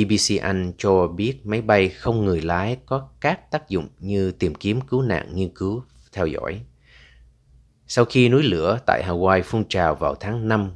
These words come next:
hai không mười tám, các nhà khoa học Mỹ đã sử dụng máy bay không người lái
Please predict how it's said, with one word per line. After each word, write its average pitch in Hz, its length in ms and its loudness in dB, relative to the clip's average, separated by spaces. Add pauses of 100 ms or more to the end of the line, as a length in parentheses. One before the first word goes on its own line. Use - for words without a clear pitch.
hai 98 160 -6
không 101 200 -2
mười 76 140 -4
tám, 131 380 -2
các - 160 -4
nhà 90 80 0
khoa 98 160 -2
học 87 200 -8
Mỹ 76 220 -6
đã 92 220 -4
sử 92 160 -4
dụng 90 320 -2
máy 104 100 -2
bay 101 240 2
không 101 280 -4
người 76 140 -6
lái 90 340 -2